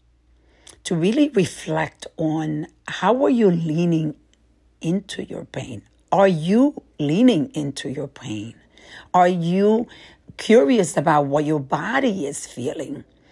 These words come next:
Are you curious where those emotions that you're feeling, that pain, that tightness, whatever it is that your body is feeling, what your, what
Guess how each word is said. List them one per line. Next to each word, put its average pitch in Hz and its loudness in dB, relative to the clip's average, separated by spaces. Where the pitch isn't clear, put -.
Are 160 -2
you 151 -2
curious 170 0
where 160 4
those 165 0
emotions 151 -2
that 143 -8
you're 156 -8
feeling, 160 -2
that 139 -4
pain, 175 -2
that - -12
tightness, 170 -4
whatever 165 0
it 220 6
is 196 4
that 151 -2
your 156 -2
body 170 -4
is 160 -6
feeling, 165 0
what 160 -6
your, 160 -4
what 165 2